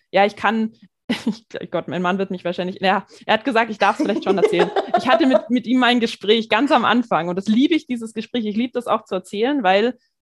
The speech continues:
Speaker 1: das so klar zeigt, was eigentlich Sache ist. Und zwar, ich habe ihn gefragt, "Was hättest du denn gemacht, wenn ich gesagt hätte, ich möchte das nicht?"
Speaker 2: Mhm.
Speaker 1: Dann hat er gesagt, "Ich würd's trotzdem machen und dir nicht erzählen."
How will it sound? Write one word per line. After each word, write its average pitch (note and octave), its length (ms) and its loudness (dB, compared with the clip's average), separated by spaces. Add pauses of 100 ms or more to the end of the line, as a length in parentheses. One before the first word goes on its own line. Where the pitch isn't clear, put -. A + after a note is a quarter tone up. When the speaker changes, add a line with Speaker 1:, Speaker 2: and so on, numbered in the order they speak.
(540)
Speaker 1:
das G#3 200 -6
so C4+ 160 2
klar A#3 400 2
zeigt, A#3+ 420 -2
was A3 160 0
eigentlich A3 360 -4
Sache G3+ 240 -2
ist. - 180 -10
Und F#3+ 120 -10
zwar, F3+ 120 0
ich G3 100 -4
habe A#3+ 140 -2
ihn B3+ 60 0
gefragt, A3 340 -4
"Was A3 100 -10
hättest B3 220 -6
du A3+ 60 -10
denn A3 100 -4
gemacht, G3+ 300 -4
wenn G#3+ 100 -8
ich A3 100 -10
gesagt G#3 260 -4
hätte, A3+ 100 -6
ich - 120 -12
möchte G3+ 320 -6
das F3 140 -10
nicht?" E3+ 300 -14 (120)
Speaker 2:
Mhm. G#3 520 -12 (760)
Speaker 1:
Dann G3 140 0
hat G3 80 2
er G3+ 60 2
gesagt, G3 260 -2
"Ich G#3+ 80 -8
würd's G3+ 160 -8
trotzdem A3 340 -4
machen A#3+ 180 -2
und A3+ 60 -2
dir A3 60 -2
nicht A3 160 -4
erzählen." F#3 440 -8